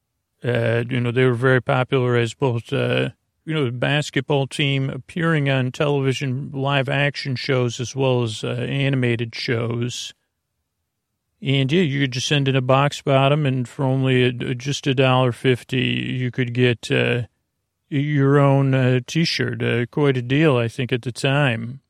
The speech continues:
Uh, very exciting. Now, uh, there was times, uh, now, now, dude, now, this is interesting, Count, 'cause this is kind of like a throwback and a throw forward. Uh,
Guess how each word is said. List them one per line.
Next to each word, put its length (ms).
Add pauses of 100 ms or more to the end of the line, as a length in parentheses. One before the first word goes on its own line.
(1300)
Uh, 340
very 680
exciting. 680
Now, 400
uh, 380
there 180
was 220
times, 440
uh, 380
now, 260
now, 280
dude, 340
now, 260
this 380
is 160
interesting, 460
Count, 300
'cause 200
this 200
is 140
kind 200
of 80
like 200
a 80
throwback 840
and 120
a 60
throw 320
forward. 840
Uh, 380